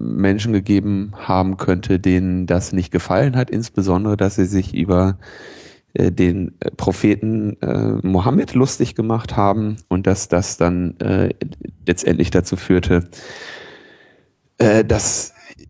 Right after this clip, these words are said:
zwölf Redaktionsmitglieder in so einer Art Militäraktion, ähm, brutalst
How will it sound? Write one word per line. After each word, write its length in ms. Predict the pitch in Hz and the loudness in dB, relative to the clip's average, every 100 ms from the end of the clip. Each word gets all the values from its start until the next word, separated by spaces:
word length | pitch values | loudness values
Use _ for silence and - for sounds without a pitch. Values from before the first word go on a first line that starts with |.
| _ | _
zwölf 520 | - - 104 110 - | -4 2 2 2 0
Redaktionsmitglieder 1400 | 104 101 - 101 101 - 98 95 - 95 92 92 92 - | -2 -2 -2 -4 -4 -4 -8 -6 -2 2 4 4 2 0
in 160 | 87 95 | -4 -6
so 120 | 90 | -4
einer 220 | 92 85 | -2 -2
Art 360 | 95 90 - - | -2 -2 -4 -4
Militäraktion, 1600 | 95 90 92 - 98 95 92 - - - 92 85 92 87 - - - | 0 2 2 2 2 2 2 -2 -6 0 2 2 2 -2 -8 -10 -2
ähm, 360 | 92 95 95 - | 0 2 0 -2
brutalst 960 | - 92 - 90 101 - - - - | -2 0 2 4 2 0 -8 -10 -12